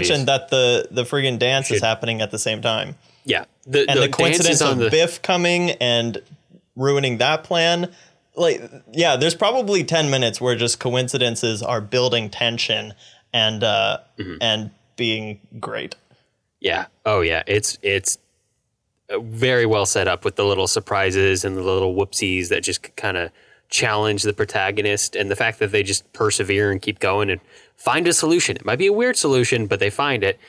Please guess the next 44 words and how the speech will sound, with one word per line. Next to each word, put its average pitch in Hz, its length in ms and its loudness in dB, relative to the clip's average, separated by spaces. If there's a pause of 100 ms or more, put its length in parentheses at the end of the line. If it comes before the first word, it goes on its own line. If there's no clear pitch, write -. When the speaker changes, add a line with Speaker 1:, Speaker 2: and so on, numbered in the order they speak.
(200)
Speaker 2:
and 95 120 0
they 95 80 0
make 92 260 -2
it 95 80 0
work, 104 360 0 (300)
and 98 160 0
it's 87 140 -4
entertaining 98 680 0
and 90 160 -10
fun 95 520 -2
and 90 240 -4
effective. 95 720 -2
And 85 420 -2 (120)
even 107 520 -2
at 104 200 -2
some 110 180 -2
point, 104 300 -2
Marty 95 300 -2
has 101 220 -4
to 92 180 0 (160)
become 98 380 -4
more 107 280 0
confident 117 500 -2
than 101 120 0
he 101 80 2
already 98 280 2
is 95 220 0
in 104 140 -2
order 95 220 2
to 95 60 -4
play 98 180 -2
guitar 101 400 -2 (460)
to 117 100 2
<laughs> - 220 0
Speaker 1:
Yeah. 165 100 2 (460)
Speaker 2:
get - 320 -2
his, - 360 2 (640)
which 170 200 0
is, 190 180 2 (320)
I 156 60 0
don't 170 120 2
know, 151 200 2 (140)
a 139 80 4
weird 143 460 2